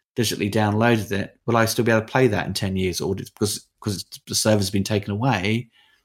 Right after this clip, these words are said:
I can't. Yeah, it's a, it's a, it's a difficult one, isn't it, for, for people who love collecting media? But I don't see it, you know, say, disappearing altogether in terms of film. And maybe with video games,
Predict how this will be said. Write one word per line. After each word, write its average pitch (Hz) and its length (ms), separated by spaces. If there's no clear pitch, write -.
I - 60
can't. - 300
Yeah, 113 200
it's - 160
a, 98 40
it's - 260
a, - 40
it's - 180
a 110 60
difficult 117 340
one, 95 140
isn't 101 160
it, - 100
for, 90 380
for 95 240
people 101 280
who 95 200
love 95 320
collecting 92 480
media? 92 360
But - 120
I 113 80
don't 139 180
see 110 220
it, - 160
you - 100
know, 90 80
say, 80 320
disappearing 90 520
altogether 87 420
in 98 140
terms 90 240
of - 80
film. 82 480
And 95 100
maybe 107 200
with 87 120
video 95 300
games, 82 340